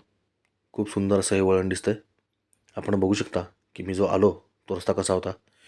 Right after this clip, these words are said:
इथपर्यंत येताना असा कठीण उभा कडा चालत आलो होतो. हा प्रत्यक्षामध्ये खूप कठीण वाटतो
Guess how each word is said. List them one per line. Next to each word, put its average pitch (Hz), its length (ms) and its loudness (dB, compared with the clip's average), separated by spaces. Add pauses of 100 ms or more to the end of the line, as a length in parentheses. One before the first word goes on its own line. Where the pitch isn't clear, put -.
(200)
इथपर्यंत 107 360 4
येताना 107 260 4
असा 98 180 0
कठीण 110 300 6
उभा 101 200 8
कडा 98 240 4 (420)
चालत 92 260 -4
आलो 90 140 -2
होतो. 87 260 -10 (920)
हा 101 220 -2
प्रत्यक्षामध्ये 107 600 0
खूप 107 180 0
कठीण 107 200 4
वाटतो 104 420 0